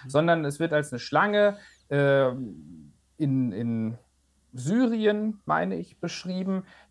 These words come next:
Speaker 2: die zum Teil aufrecht kriecht und
Speaker 1: Mhm.
Speaker 2: mit ihrem Blick tatsächlich ja sogar Steine zersprengen kann.
Speaker 1: Mhm.
Speaker 2: So kräftig ist quasi dieser Blick
Speaker 1: Ja.
Speaker 2: und versteinert, tötet eben auch Menschen.
Speaker 1: Ja, gibt's
Speaker 2: Und
Speaker 1: auch
Speaker 2: das
Speaker 1: Unterschiede. Mal, mal ist es der Blick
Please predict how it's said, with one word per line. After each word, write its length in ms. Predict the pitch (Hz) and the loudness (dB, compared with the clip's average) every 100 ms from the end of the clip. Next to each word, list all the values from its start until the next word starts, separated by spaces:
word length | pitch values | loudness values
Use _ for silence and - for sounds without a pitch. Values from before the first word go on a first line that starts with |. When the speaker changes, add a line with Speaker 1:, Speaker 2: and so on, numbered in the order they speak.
| - | -4
Speaker 2:
die 300 | 165 185 170 | -2 -2 -4
zum 280 | - 156 147 | -4 -2 -2
Teil 280 | - 156 | 2 2
aufrecht 640 | - 175 262 - 156 151 - | 4 4 4 0 -6 -6 -14
kriecht 640 | - 170 262 - - - _ | -6 -4 -4 -8 -20 -20 _
und 300 | 135 139 120 | -4 -4 -4
Speaker 1:
Mhm. 60 | 127 | -4
Speaker 2:
mit 180 | 170 151 | -4 -2
ihrem 260 | 151 139 | 0 0
Blick 300 | 139 170 202 | 0 -2 -4
tatsächlich 720 | - 156 - 156 - 156 147 - _ _ _ | -4 -2 0 -2 0 -2 -2 -6 _ _ _
ja 180 | 139 139 | 2 2
sogar 260 | 143 156 | 4 2
Steine 520 | 147 - - 165 190 147 | 2 -2 -4 -2 0 -2
zersprengen 720 | - 131 - 147 151 139 117 | -4 -6 -6 -2 0 2 0
kann. 220 | 120 110 | 0 -2
Speaker 1:
Mhm. 40 | 110 | 2
Speaker 2:
So 360 | 135 147 139 | 4 4 2
kräftig 560 | - 147 165 - 135 131 | -2 0 0 0 -6 -6
ist 220 | 143 - | -8 -4
quasi 320 | - 123 117 117 | 4 4 4 -2
dieser 260 | 117 120 | 0 0
Blick 380 | 113 120 180 - _ - | 0 0 -2 -4 _ -16
Speaker 1:
Ja. 60 | 120 123 | -12 -4
Speaker 2:
und 260 | 143 - _ | -4 -4 _
versteinert, 720 | - 143 - 127 151 151 147 | -6 -4 0 0 2 0 -2
tötet 420 | - 135 139 120 - | -6 -4 -4 -8 -8
eben 240 | 120 120 | -6 -4
auch 200 | 113 - | -6 -4
Menschen. 520 | 110 110 120 - 92 - _ | -4 -4 -6 -10 -16 -18 _
Speaker 1:
Ja, 100 | 139 | -4
gibt's 180 | 190 196 | -2 0
Speaker 2:
Und 60 | 139 | 2
Speaker 1:
auch 40 | |
Speaker 2:
das 60 | 196 | 2
Speaker 1:
Unterschiede. 460 | 208 - 147 131 | 0 0 0 0
Mal, 380 | 139 139 185 202 | 0 2 2 2
mal 240 | 165 185 | 0 0
ist 140 | 190 - | 0 -4
es 80 | - | -2
der 100 | 160 | -4
Blick 460 | - 196 302 - | 2 2 2 -2